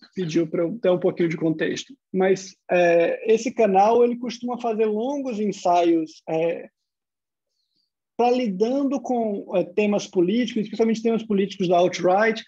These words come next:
de uma maneira que ele tenta levar eles a sério. Não no sentido de que ele vai, é, é, ela vai dizer, "Ah, eles estão errados e tudo mais", mas ele va-, ela vai tentar engajar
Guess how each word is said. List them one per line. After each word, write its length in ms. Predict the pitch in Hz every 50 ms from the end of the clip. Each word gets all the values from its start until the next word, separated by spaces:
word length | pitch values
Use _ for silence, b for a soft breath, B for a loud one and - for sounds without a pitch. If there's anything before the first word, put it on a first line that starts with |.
| B B B B B _
de 100 | 180 196
uma 120 | 240 254
maneira 400 | 247 254 247 226 226 233 240 247
que 100 | 233 240
ele 140 | 240 233 240
tenta 180 | - 208 - 240
levar 300 | 226 226 214 214 208 202
eles 320 | 254 214 - - - - _
a 120 | - 190
sério. 460 | - - - 175 165 160 - - 339 - _ _ _ _ _ _ _ _ _ -
Não 240 | 202 202 233 269 285
no 100 | 285 254
sentido 500 | - 262 247 226 - - 226 226 226 226
de 100 | 214 233
que 120 | - 233
ele 160 | 214 208 208
vai, 640 | 185 151 180 180 185 190 196 196 196 185 180 175 185 -
é, 680 | - 180 170 170 165 165 160 160 160 160 160 156 165 - _ _ _ _ _ _ _ _ _ -
é, 300 | 180 170 175 - 196 196
ela 220 | 202 180 175 165
vai 420 | 160 139 160 156 151 151 156 160 - - _ _ _ _ _ _ _ _ _ _
dizer, 320 | - 185 214 208 - 202 202
"Ah, 180 | 214 214 202
eles 200 | 202 208 202 202
estão 180 | 196 - 233 226
errados 360 | 208 160 180 185 185 185 185
e 40 | -
tudo 140 | 196 180 170
mais", 220 | 156 151 156 160
mas 120 | 180 185 196
ele 140 | 220 226
va-, 140 | 214 220 - -
ela 140 | 214 214 220
vai 120 | 220 226 226
tentar 280 | 220 214 226 214 - - -
engajar 800 | 262 269 269 262 247 220 208 190 170 185 226 247 285 294 -